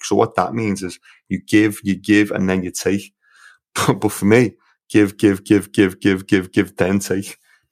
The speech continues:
So if you're giving value every day, you're building your relationships, you're building your status, you're building your authority, your credibility. So people are buying into what you're putting out there.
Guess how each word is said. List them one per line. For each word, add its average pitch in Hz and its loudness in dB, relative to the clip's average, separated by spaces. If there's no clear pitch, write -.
So - -2
if 87 -6
you're 113 6
giving 110 -2
value 98 -2
every 107 0
day, 98 -2
you're 104 -2
building 110 2
your 113 2
relationships, 104 0
you're 101 -2
building 110 2
your 117 0
status, 101 -2
you're 98 -2
building 104 -2
your 113 2
authority, 98 0
your 95 -2
credibility. 98 -2
So - -4
people 107 -2
are 98 -2
buying 101 2
into 98 -4
what 104 -2
you're 104 -8
putting 95 -4
out 95 -2
there. 104 0